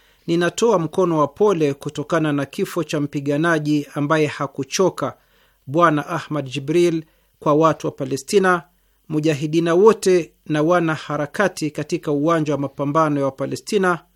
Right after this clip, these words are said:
wana mukawama wote katika eneo la Asia Magharibi na kwa familia yake."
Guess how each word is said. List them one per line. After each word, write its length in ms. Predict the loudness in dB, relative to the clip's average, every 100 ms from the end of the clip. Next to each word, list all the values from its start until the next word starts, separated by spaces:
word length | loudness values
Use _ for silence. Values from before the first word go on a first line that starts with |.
| _ _ _ _ _
wana 360 | 2 2 4 0
mukawama 540 | -2 -4 0 0 2
wote 360 | 4 4 2 -4
katika 360 | -4 -6 -2
eneo 320 | 0 0 2 2
la 140 | -2 -4
Asia 240 | -6 -4
Magharibi 640 | -4 -2 -2 -2 0 -2 -4 _ _ _ _
na 140 | -6
kwa 140 | -4 -4
familia 460 | -2 -4 -2 -2
yake." 380 | -2 -4 -6 -12